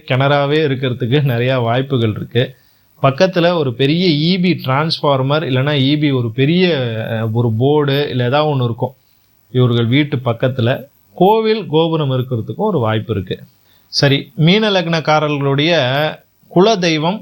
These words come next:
குலதெய்வம் சார்ந்த வழிபாட்டு முறை எப்படி இருக்கும்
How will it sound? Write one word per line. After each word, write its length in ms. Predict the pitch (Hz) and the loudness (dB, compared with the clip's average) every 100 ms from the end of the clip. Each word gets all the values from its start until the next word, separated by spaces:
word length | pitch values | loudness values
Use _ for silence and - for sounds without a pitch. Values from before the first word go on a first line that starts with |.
| - | -4
குலதெய்வம் 560 | 160 170 175 170 156 147 | 0 2 2 0 0 -2
சார்ந்த 580 | 139 139 143 151 165 180 | -2 0 0 0 0 0
வழிபாட்டு 640 | 131 143 170 165 147 139 | 0 0 0 0 0 -2
முறை 280 | 120 123 131 - - _ _ 127 | 0 0 0 -4 -20 _ _ 0
எப்படி 320 | 127 156 151 | 0 2 2
இருக்கும் 420 | 131 - 120 | 0 -2 -2